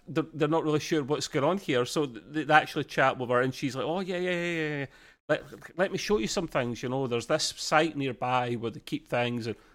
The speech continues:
that site gets important, and they do things, this reactor thing place." And she shows them pictures of stuff that's been happening, weird stuff happened recently.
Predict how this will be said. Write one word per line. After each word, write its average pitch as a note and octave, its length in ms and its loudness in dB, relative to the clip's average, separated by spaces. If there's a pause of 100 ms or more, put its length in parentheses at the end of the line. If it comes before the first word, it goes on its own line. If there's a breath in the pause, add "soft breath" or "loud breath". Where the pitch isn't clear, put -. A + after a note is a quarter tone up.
(140 soft breath)
that - 160 -2
site A#2+ 280 0
gets B2 180 -4
important, B2 560 0 (360 loud breath)
and A2+ 120 -2
they G2+ 80 -2
do C#3 240 2
things, B2+ 520 4
this A#2+ 260 -6
reactor B2 560 0
thing A#2+ 500 0
place." A#2+ 480 -2 (680 soft breath)
And B2+ 140 -2
she - 120 -8
shows C#3+ 260 -2
them A#2+ 80 -2
pictures B2 580 -2
of A2 160 -6 (140)
stuff - 360 -8
that's - 200 -10
been A#2 160 -8
happening, A2+ 340 -4
weird A2 200 -8
stuff - 260 -8
happened A2 260 -8
recently. - 380 -16